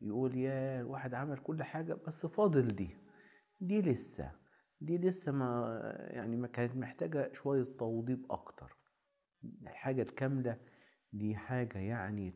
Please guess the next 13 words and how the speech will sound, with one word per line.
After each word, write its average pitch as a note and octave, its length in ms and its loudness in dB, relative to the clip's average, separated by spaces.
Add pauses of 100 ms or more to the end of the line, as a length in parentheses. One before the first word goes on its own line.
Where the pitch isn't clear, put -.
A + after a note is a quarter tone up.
(140)
المية G#2 440 0
في - 160 -4
المية A2 400 2
دي A2+ 200 0 (560)
شيء، A#2 400 2
يعني G2 460 -2
شيء - 220 -10
صعب F#2+ 400 -6
جدا G2+ 440 -2 (180)
إن E2 180 -6
هي G2 340 0 (480)
واحد G2+ 380 -2
يحصل G#2 460 -4